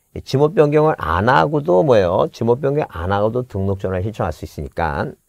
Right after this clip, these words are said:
자, 우리가 오지선당이니까 지목 변경하는 것을 몇 가지만, 세 가지만 보자. 그 세 가지가 뭐냐 하게 되면 일단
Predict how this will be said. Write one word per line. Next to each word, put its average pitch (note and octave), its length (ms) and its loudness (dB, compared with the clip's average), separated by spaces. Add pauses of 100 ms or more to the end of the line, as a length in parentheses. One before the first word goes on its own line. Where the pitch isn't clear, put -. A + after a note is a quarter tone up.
(440)
자, E2+ 220 4
우리가 A2 240 0
오지선당이니까 G2+ 1000 0
지목 C#3 340 0
변경하는 D3 680 -2
것을 C3 260 0
몇 F#2 160 0
가지만, F#2 320 -2
세 - 180 0
가지만 G2 280 2
보자. - 180 -8 (960)
그 - 80 -2
세 - 140 2
가지가 E3+ 260 8
뭐냐 A#2+ 260 6
하게 F#2+ 180 6
되면 F#2+ 200 -2
일단 A#2+ 500 4